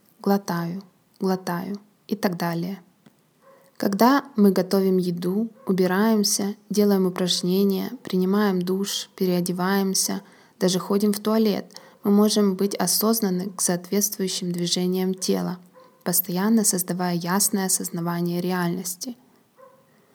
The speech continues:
Это первый способ, с помощью которого мы можем и должны включить медитацию в нашу обычную жизнь.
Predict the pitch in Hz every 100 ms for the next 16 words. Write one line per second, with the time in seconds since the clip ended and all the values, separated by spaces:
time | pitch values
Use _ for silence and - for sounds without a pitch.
0 | - - 262 262 349 202 175 175 175 -
1 | 208 240 196 - - - 180 175 180 175
2 | 175 185 208 196 185 175 170 170 180 180
3 | 185 165 170 165 - 202 220 - 175 170
4 | 175 170 170 170 185 202 202 185 190 175
5 | 170 165 156 170 - - 180 180 160 160
6 | -